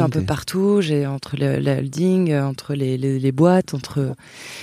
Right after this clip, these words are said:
Speaker 1: les laveries, entre, ouais, non, aujourd'hui, c'est, puis ça reste des, des business qui, qui restent assez jeunes pour moi, je trouve,
Speaker 2: Mm.
Speaker 1: quand même. Quatre ans, ça fait quoi, quatre ans ? Euh, allez, euh, ouais, c'est, c'est, c'est encore jeune, tout ça.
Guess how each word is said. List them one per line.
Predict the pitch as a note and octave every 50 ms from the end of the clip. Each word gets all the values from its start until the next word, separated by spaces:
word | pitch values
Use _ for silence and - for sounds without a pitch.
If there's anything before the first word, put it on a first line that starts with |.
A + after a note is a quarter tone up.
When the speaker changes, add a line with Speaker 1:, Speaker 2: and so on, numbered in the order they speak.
| - - -
Speaker 1:
les | A#2+ B2
laveries, | B2 D3 E3 F3 F3+ F#3 F#3 F#3+ F3+ F3
entre, | D#3 D3 C#3 - - D3+ D3
ouais, | C#3+ D#3 E3 D#3+
non, | E3 E3 D#3+ D3 C#3
aujourd'hui, | C#3 C3+ C3 D3 D3+ D#3+ G3 F#3
c'est, | - - D#3+ C3+ - - - - -
puis | - - D#3
ça | - F#3+ F3
reste | F3+ G#3+ A3 F3+ E3
des, | E3+ D3+ C#3
des | D3+ D3+
business | C#3+ D3+ D3+ F3 F3+ E3+
qui, | - - - - -
qui | - - - D#3+
restent | D3 D#3+ F3 F3+ E3+ - -
assez | D3+ C#3 - - D#3
jeunes | D3 D#3 G#3 A#3+ G#3 F3
pour | C#3+ - C3+ C3
moi, | C3+ C3 B2+
je | -
trouve, | - - C#3+ B2+
Speaker 2:
Mm. | A2+
Speaker 1:
quand | A2+ C3+
même. | C3+ C3 C3
Quatre | B2 C#3 C#3+ - - -
ans, | E3+ F3 E3 D3
ça | - - B2+
fait | - -
quoi, | - C#3+ C3
quatre | - - C3 - - -
ans ? | D3+ D#3+ D#3+ D3+
Euh, | C3+ A#2+ - - - - - - - - - - - _
allez, | - B2+ B2+ C3 C#3+ C#3+ C3+
euh, | C3 B2 - B2 B2+
ouais, | D3+ C#3+ C#3 C3 B2 - _ - - - - - - - - -
c'est, | - - -
c'est, | - - C3 B2 B2 A#2+
c'est | A#2+ - - - - -
encore | C3+ B2+ - C3+ C#3+
jeune, | E3+ A3 A#3 G3 D#3
tout | - -
ça. | - C3+